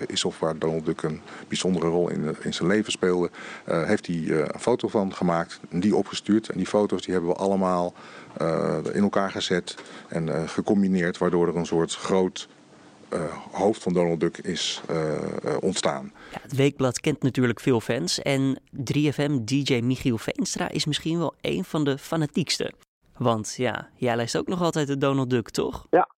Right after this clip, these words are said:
Speaker 3: zeker. Ja, ik heb, eh, nou ja, ik, eh, volgens mij heb ik begin, of midden jaren negentig, toen ik op kamers ging, heel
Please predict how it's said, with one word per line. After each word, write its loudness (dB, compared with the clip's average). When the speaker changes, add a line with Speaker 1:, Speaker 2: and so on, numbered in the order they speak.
Speaker 3:
zeker. 4
Ja, 4
ik -4
heb, 4
eh, 4
nou 6
ja, 6
ik, 2
eh, 8
volgens 4
mij 4
heb -4
ik -6
begin, 2
of -2
midden 6
jaren 6
negentig, 2
toen 2
ik 2
op -2
kamers 2
ging, 0
heel 4